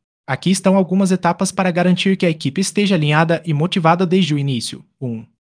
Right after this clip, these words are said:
Definir a visão e a missão do negócio.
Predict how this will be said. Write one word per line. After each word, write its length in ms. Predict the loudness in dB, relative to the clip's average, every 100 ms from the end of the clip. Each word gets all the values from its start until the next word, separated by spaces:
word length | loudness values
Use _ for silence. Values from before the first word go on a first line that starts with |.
| _
Definir 400 | -4 -2 0 2
a 40 | 0
visão 440 | 0 0 0 0 -2
e 80 |
a 60 | 0
missão 340 | 0 -2 -2
do 100 | -2
negócio. 640 | -4 -2 0 -2 -2 -8